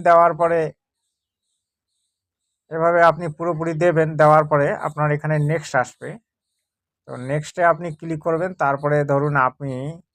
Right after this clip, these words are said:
অ্যাড্রেসটা দিতেছি আমি, আমার অ্যাড্রেসটা ধরুন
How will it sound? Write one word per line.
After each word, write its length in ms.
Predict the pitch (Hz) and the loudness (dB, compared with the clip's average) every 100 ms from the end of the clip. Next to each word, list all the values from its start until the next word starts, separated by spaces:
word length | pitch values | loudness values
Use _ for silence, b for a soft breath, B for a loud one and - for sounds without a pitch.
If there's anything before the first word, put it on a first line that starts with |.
| _ _ _ _ | _ _ _ _
অ্যাড্রেসটা 460 | 135 135 151 151 151 | -6 -4 -6 -4 -4
দিতেছি 440 | 143 120 139 - 135 | -4 -8 -12 -10 -10
আমি, 240 | 113 117 143 156 - _ _ - | -8 -10 -12 -14 -16 _ _ -16
আমার 200 | 147 151 | -8 -4
অ্যাড্রেসটা 480 | 151 143 151 - 143 | -2 -2 -8 -8 -8
ধরুন 360 | 131 127 131 | -6 -6 -8